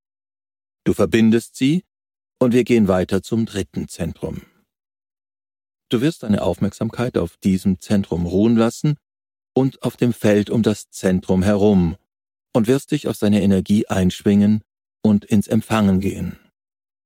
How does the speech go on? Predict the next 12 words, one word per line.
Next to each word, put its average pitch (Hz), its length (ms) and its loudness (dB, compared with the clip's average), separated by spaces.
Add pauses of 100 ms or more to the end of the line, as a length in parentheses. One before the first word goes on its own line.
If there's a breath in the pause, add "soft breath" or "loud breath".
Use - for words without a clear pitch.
Und 92 140 -2
dann 87 120 0
sage 92 280 -6
ich - 260 -8 (120)
eins, 101 580 -2 (240)
zwei, 90 560 -4 (160)
drei 95 480 -2 (560)
und 104 180 0
dann 95 140 0
machst 90 220 -2
du 131 60 0
Folgendes. 113 680 2